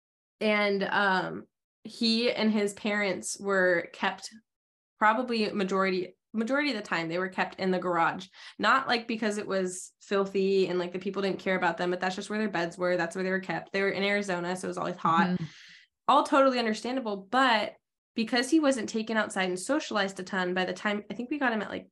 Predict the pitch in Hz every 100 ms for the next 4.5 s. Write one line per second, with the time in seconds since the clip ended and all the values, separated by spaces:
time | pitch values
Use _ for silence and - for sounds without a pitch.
0 | _ - 180 185 262 254 202 - 180 170
1 | 131 - - - _ _ - - _ _
2 | _ - - 226 226 240 247 240 - 220
3 | 226 - - 208 262 302 233 185 - 190
4 | 220 247 247 190 -